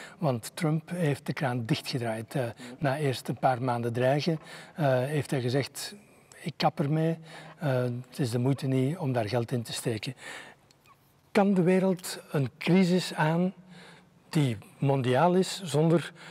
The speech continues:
multilaterale instellingen zonder instellingen zoals de Wereldgezondheidsorganisatie?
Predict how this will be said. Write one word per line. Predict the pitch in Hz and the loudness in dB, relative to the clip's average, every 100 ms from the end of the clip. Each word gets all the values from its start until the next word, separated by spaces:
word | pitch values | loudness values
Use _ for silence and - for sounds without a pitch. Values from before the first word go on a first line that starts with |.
| - - - - - - | -20 -20 -20 -20 -14 0
multilaterale | 143 143 170 147 - 143 135 143 | 2 2 2 2 0 0 0 0
instellingen | 151 127 - 147 143 | 0 -2 -2 0 0
zonder | 127 135 143 | 2 0 0
instellingen | 151 - 156 139 123 | 0 0 0 0 0
zoals | 127 131 135 | 2 2 2
de | 135 | 2
Wereldgezondheidsorganisatie? | 127 120 113 120 117 117 117 131 113 110 107 104 117 - | 2 0 -4 -4 -4 -4 -4 -4 -6 -6 -8 -8 -8 -8